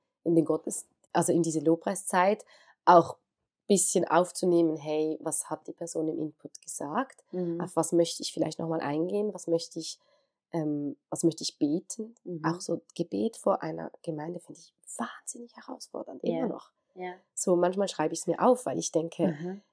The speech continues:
Speaker 1: ich kann nicht einfach so, sonst kommen da zu viele M's irgendwie,
Speaker 2: <laughs>
Speaker 1: oder,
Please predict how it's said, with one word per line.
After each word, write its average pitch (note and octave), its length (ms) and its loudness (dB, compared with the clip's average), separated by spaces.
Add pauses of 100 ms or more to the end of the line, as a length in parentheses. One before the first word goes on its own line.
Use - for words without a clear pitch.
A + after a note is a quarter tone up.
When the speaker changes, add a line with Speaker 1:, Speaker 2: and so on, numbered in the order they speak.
(300)
Speaker 1:
ich - 200 -2
kann - 240 -8
nicht C#4 220 -4
einfach G#3 260 -12
so, F#3 140 -4
sonst F3 240 -2
kommen F3 220 0
da D#3+ 160 2
zu E3+ 120 -10
viele E3+ 240 -2
M's A3 340 -6
irgendwie, A3+ 480 10
Speaker 2:
<laughs> - 0 -
Speaker 1:
oder, E4 400 12